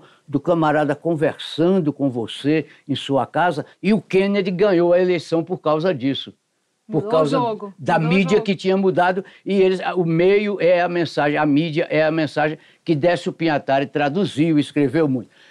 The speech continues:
Speaker 1: Então, tam-, tava também o mosaico da T V, o cartaz, depois o sistema nervoso da indústria, porque Décio dizia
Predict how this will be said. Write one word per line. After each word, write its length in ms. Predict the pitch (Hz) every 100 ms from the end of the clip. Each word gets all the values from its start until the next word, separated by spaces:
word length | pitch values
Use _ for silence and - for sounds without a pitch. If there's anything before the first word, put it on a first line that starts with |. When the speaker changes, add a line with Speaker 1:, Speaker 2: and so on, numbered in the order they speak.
| -
Speaker 1:
Então, 380 | 175 185 214 -
tam-, 320 | - 220 180 - - 190 165
tava 300 | 190 190 196
também 320 | 190 165 165
o 60 | 165
mosaico 460 | 175 160 160 147
da 140 | 151 151
T 180 | 175 160
V, 180 | 147
o 100 | 165
cartaz, 720 | 131 175 151 - 170 165 147 - _ _ _
depois 480 | 151 185 185 214 208
o 80 | 190
sistema 460 | - 156 214 214
nervoso 400 | 202 185 165 185
da 100 | 147
indústria, 540 | 196 165 165 151 - - _ _ _
porque 480 | 180 175 - 190 185
Décio 480 | 139 180 170 - 139
dizia 480 | 143 117 175 190